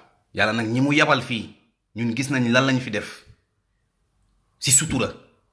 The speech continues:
Kenn du leen dégg, kenn du leen xamal. Te liggéey nañ fi lu mbindeef du liggéeyati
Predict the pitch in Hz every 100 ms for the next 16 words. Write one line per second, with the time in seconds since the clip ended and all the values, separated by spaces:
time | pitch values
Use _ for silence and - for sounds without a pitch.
0 | _ _ _ _ _ _ _ _ _ _
1 | - 139 143 139 127 135 135 135 135 131
2 | 123 - 113 98 127 131 139 143 143 135
3 | 123 123 143 143 135 170 165 160 131 135
4 | 131 123 110 95 -